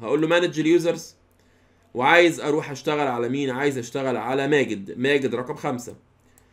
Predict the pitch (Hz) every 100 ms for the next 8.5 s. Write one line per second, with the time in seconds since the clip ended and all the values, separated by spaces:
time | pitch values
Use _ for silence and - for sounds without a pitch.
0 | _ - 135 175 165 160 175 180 151 131
1 | 120 98 - - 131 - - - - _
2 | _ _ _ - 120 123 135 151 156 143
3 | 123 147 156 - 110 - 98 _ _ _
4 | _ _ - 101 127 185 190 190 - -
5 | _ _ _ _ 117 120 117 120 113 107
6 | 131 127 - 123 147 202 196 123 107 98
7 | - 143 139 127 151 139 139 123 131 120
8 | 120 123 117 95 82